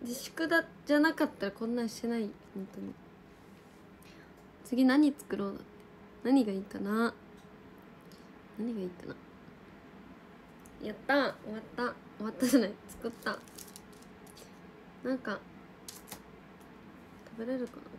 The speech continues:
かんないけど。イエーイ。という感じで終わります。<laughs> こんなんでいいんか、終わり方。わかんないけど。オムライスだって作れそう。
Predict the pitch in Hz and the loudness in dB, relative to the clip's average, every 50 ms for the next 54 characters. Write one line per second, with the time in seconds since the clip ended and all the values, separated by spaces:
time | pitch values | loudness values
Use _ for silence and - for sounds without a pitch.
0 | - - - 202 208 208 214 - - - - - - - - - - - - - | -16 -12 -10 -10 -8 -8 -10 -12 -14 -16 -18 -20 -20 -20 -20 -20 -20 -20 -20 -20
1 | - - - - - - - - - - - - - - - - - - 247 247 | -20 -20 -20 -20 -20 -20 -20 -20 -20 -20 -20 -20 -20 -20 -20 -14 -6 -2 0 2
2 | 254 254 254 254 254 247 247 - - - - - - - - - - - - - | 4 4 4 6 6 6 4 4 0 -6 -18 -20 -20 -18 -20 -20 -20 -20 -20 -20
3 | - - - - - - - - - - - - - - - - - - - - | -20 -20 -20 -20 -20 -20 -20 -20 -20 -20 -20 -20 -20 -20 -20 -20 -20 -20 -20 -14
4 | - - 226 226 226 220 - 240 233 240 226 233 226 233 220 - - - 196 208 | -6 -4 -2 -2 -2 -2 -2 -2 0 0 0 0 0 0 0 -2 -4 -6 -4 -2
5 | 208 214 214 214 208 208 208 214 220 - - - - - - - - - 294 277 | -2 0 0 0 0 0 0 -2 -2 -4 -8 -12 -16 -16 -12 -10 4 8 8 10
6 | 254 285 226 - - - - - - - - 440 440 403 370 349 285 233 - - | 10 10 8 8 4 -6 -16 -20 -10 -2 2 4 6 6 4 2 0 -4 -10 -14
7 | - - - - 254 254 277 311 349 349 285 214 220 247 233 - - 202 202 190 | -18 -14 -6 -2 0 4 6 8 8 8 8 8 6 4 4 2 2 2 2 2
8 | 185 185 185 - 185 - - - - - - - - - - 202 202 196 185 196 | 2 0 -2 -2 -4 -4 -6 -8 -12 -12 -14 -18 -12 -10 -6 -6 -4 -4 -6 -8
9 | - - - - - - - - - - - - - - - - - - - - | -10 -12 -16 -16 -16 -18 -20 -20 -20 -20 -20 -20 -20 -20 -20 -20 -20 -20 -20 -20
10 | - - - - - - - - - - - - - - - - - - - - | -20 -20 -20 -20 -20 -20 -20 -20 -20 -20 -20 -20 -20 -20 -20 -20 -20 -20 -20 -6
11 | - 220 240 262 285 311 320 302 - - - - - - - - - - - - | 0 2 6 6 8 8 8 8 6 4 0 -8 -10 -12 -12 -12 -14 -14 -14 -14
12 | - - - - - - - - - - - 208 226 226 - - 226 202 - | -18 -20 -20 -20 -20 -20 -20 -18 -16 -4 0 2 2 2 2 0 -2 -2 -2